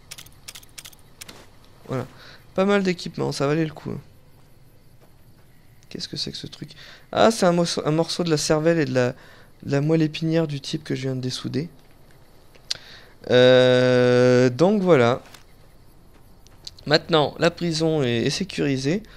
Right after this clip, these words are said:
On va essayer de s'infiltrer, euh, j'ai même tué le garde qui défendait la porte là-bas en face, donc on peut rentrer tranquille. On va se prendre, euh,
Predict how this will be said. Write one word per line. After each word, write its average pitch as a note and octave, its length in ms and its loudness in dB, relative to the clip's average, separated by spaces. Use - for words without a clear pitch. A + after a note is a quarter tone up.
On - 60 -10
va B2+ 80 2
essayer E3+ 180 -2
de F3 60 -12
s'infiltrer, D#3 720 -2
euh, A#2 320 0
j'ai D#3 160 0
même F3+ 240 2
tué F3+ 220 0
le D#3 160 2
garde D3+ 340 2
qui - 120 -14
défendait C3 380 -6
la B2+ 140 -4
porte C#3 320 -6
là-bas B2+ 220 -6
en B2+ 100 -8
face, D3+ 340 -8
donc - 140 -14
on - 60 -14
peut - 140 -14
rentrer C#3+ 300 -10
tranquille. D#3+ 520 -8
On B2+ 100 -6
va C#3+ 140 0
se - 120 -2
prendre, D#3 460 -2
euh, B2 760 -2